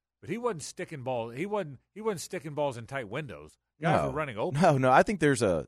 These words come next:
Speaker 2: there's a, sometimes this can happen with teams. Like, a backup quarterback comes in, somebody you don't know a lot about, and you
Speaker 1: Yeah.
Speaker 2: lose your aggression as a defense.
Speaker 1: I think that happened.
Speaker 2: And it, it costs you in the running game.
Speaker 1: I, I, th-, I think that, I, I just knowing Doug,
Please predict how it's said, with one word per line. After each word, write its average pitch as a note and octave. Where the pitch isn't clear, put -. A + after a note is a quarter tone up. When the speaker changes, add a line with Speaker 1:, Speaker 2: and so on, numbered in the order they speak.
Speaker 2:
there's A#2+
a, E2+
sometimes D3+
this B2
can G2
happen A2+
with F2+
teams. B2+
Like, G2+
a G#2+
backup B2+
quarterback B2
comes A2+
in, G#2+
somebody A2
you A2
don't F2+
know G#2+
a -
lot G2+
about, G2+
and G#2
you G2+
Speaker 1:
Yeah. F#2
Speaker 2:
lose A#2
your A#2+
aggression G#2
as E2+
a D#2+
defense. -
Speaker 1:
I C3
think C#3+
that A#2
happened. F2+
Speaker 2:
And D#3
it, D3+
it C#3+
costs -
you E3+
in D#3
the D#3
running G3
game. A2
Speaker 1:
I, A#2+
I, D#3+
th-, D3
I E3+
think E3+
that, D3
I, C#3+
I F#3+
just F3+
knowing F#3
Doug, D3